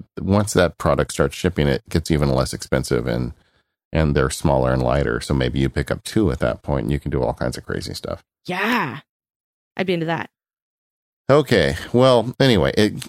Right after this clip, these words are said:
Speaker 1: <laughs> Kelly, it was so, we were so slow in getting on the show. I apologize. Uh, I'm so happy that you were able to come on and share some information with us, and we will not wait, you know, how long has it been, Katie? Eight <laughs> years now.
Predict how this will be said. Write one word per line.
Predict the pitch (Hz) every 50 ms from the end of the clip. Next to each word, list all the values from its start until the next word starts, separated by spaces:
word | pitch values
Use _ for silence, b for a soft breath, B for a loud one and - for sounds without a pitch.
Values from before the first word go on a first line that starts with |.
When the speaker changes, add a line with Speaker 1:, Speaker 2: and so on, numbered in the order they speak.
| - _
Speaker 1:
<laughs> | - - - - - - - - - - - - 123 - - -
Kelly, | - - 123 123 123
it | 107
was | 107 -
so, | - 160 143 127 113
we | 101 - - 123 123
were | 113
so | 104 - - 147 147 139 117 107 104
slow | - - - - 107 98 92 87
in | 87
getting | 85 87 82 85 80
on | 76
the | 78 76
show. | - - 78 69
I | 71 73
apologize. | 69 - 85 76 73 76 76 - 82 73 69 67 69 78
Uh, | 73 69 69 -
I'm | 64 82 87
so | - - 95
happy | 87 92 87 85 - 76 71 69 69
that | 65 67 60
you | 71 73
were | 76 78 76
able | 71 67 71 71
to | 69
come | - - 78 76
on | 69 65
and | 69 69 -
share | - - 71 69 65
some | - 76
information | 71 69 67 67 62 65 69 - - 71
with | 65 64 64 65
us, | 62 67 65 - -
and | 64 62 62 62 B B B B B B B B -
we | 98 107
will | 104 107 104
not | 98 92 92 92 87 - -
wait, | 85 82 78 76 73 71 - -
you | - 73 73
know, | 65 64 64 67 69 69 B B B B B B B
how | - 104 101
long | 101
has | 101 95
it | 92
been, | 92 90 78 71
Katie? | - 78 69 71 71 62 -
Eight | 76 78 80 - -
<laughs> | 95 87 -
years | - 90 - - - 90 - -
now. | -